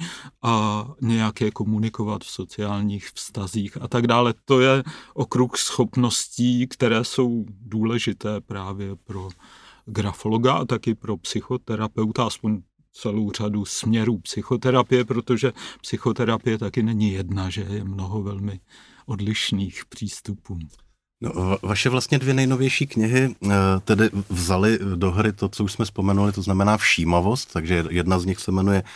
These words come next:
Speaker 2: Grafologie a všímavost, a druhá se jmenuje Všímavost pro snížení stresu. Eh, tak jak to vlastně s tou všímavostí je? Já jsem si tady poznamenal, že všímavost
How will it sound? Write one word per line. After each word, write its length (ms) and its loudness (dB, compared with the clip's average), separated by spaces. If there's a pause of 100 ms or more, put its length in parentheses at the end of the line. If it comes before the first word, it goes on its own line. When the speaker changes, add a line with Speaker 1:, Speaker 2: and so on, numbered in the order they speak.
(300)
Speaker 2:
Grafologie 560 4
a 40 6
všímavost, 560 2
a 20 2
druhá 220 2
se 120 -2
jmenuje 260 4
Všímavost 640 2
pro 140 0
snížení 500 2
stresu. 720 -2 (1040)
Eh, 360 2 (480)
tak 200 -4
jak 180 0
to 120 0
vlastně 260 0
s 60 -4
tou 140 0
všímavostí 600 2
je? 240 6
Já 120 2
jsem 140 0
si 100 -4
tady 160 2
poznamenal, 720 2
že 300 0 (360)
všímavost 800 2